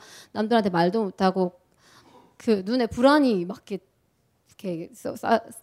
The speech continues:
그 씌여 있을 정도로 그런 사람이었는데 저한테 연락이 왔더라고요. 사-, 사실 죄책감이 진짜 많았어요. 진짜 죄책감이 많아서 얘-, 얘랑 만나는 것조차도 싫어, 싫다고, 싫어서 만-, 헤어지자는 말도 진짜 많이 했거든요. 근데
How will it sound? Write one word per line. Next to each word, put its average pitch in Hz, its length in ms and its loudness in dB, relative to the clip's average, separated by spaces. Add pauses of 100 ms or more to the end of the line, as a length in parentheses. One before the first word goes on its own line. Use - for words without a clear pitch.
(100)
그 190 240 -14
씌여 311 280 6
있을 262 180 2
정도로 220 680 2 (300)
그런 262 240 -2
사람이었는데 185 840 0 (520)
저한테 214 280 -4
연락이 208 300 2
왔더라고요. 180 680 -4
사-, - 200 -8
사실 277 360 -8
죄책감이 277 460 0
진짜 302 300 -2
많았어요. 175 680 -6
진짜 277 300 -4
죄책감이 208 420 -6
많아서 180 380 -2 (1080)
얘-, 240 120 -4 (300)
얘랑 254 260 6
만나는 262 320 0
것조차도 185 640 -6
싫어, 233 320 -2
싫다고, 233 600 -6
싫어서 262 440 -2
만-, 196 240 -4
헤어지자는 254 460 -4
말도 165 200 -10
진짜 233 160 -12
많이 170 160 -12
했거든요. 175 400 -8 (600)
근데 269 560 0